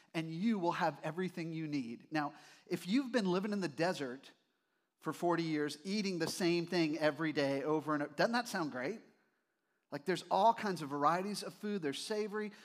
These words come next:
there's sweet. It's gonna, this land's gonna sustain livestock. You're gonna have all the protein you need, you need. Look at the next line. "When you have eaten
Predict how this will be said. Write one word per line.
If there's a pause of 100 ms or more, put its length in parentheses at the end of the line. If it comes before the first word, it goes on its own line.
(180)
there's
sweet. (260)
It's
gonna, (160)
this
land's
gonna
sustain
livestock.
You're
gonna
have
all
the
protein
you
need, (280)
you
need.
Look
at
the
next
line.
"When
you
have
eaten